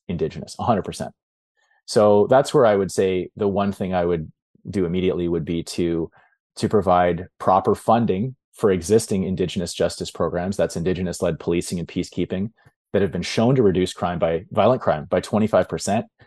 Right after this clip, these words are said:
And of course, not surprisingly, get much higher satisfaction ratings from community members than, you know, white R C M P officers, and, uh, Indigenous-led healing opportunities, things like healing lodges, which are secure facilities,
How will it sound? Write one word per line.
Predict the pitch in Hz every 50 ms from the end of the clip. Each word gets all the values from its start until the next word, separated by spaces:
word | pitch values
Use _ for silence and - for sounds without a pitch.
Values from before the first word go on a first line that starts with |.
| _ _ _
And | _ 101 101 95
of | 90 -
course, | - 98 90 90 - -
not | 101 95 -
surprisingly, | - 104 - 208 220 185 160 127 117 107
get | 104 101 101
much | 104 101 -
higher | - 95 95 95 92 90 92 - _ _ _ _
satisfaction | - - 107 95 101 - - 107 101 104 - - 101 90 90 110 -
ratings | 101 107 95 90 92 95 90
from | - - 95 87
community | - - 123 131 151 135 113
members | 98 95 87 82 90 90 87 -
than, | - 87 87 87 90 87 95 - _
you | -
know, | 87 87 85
white | 82 87 87
R | 82 85 90
C | - - 92
M | 82 76
P | - 120
officers, | 110 92 82 - - - - 85 95 110 - - - _ _ _ _ _ _ _ _ _ _ _
and, | 123 131 139 135 120 110 110 - - -
uh, | - 104 104 101 101 -
Indigenous-led | 120 120 107 107 95 98 104 101 - - - - 104 101 92 - - _
healing | - 160 160 151 101 85 82 - _ _ _ -
opportunities, | 98 101 - 98 92 - 101 82 78 82 -
things | - 107 101 104 95
like | 107 104 104 - - - -
healing | - - 110 110 107 107
lodges, | 107 110 120 123 104 95 85
which | 95 92 87 -
are | 101 113
secure | 110 - 110 - - 95
facilities, | - - 90 - - 87 85 87 90 98 135 151 - -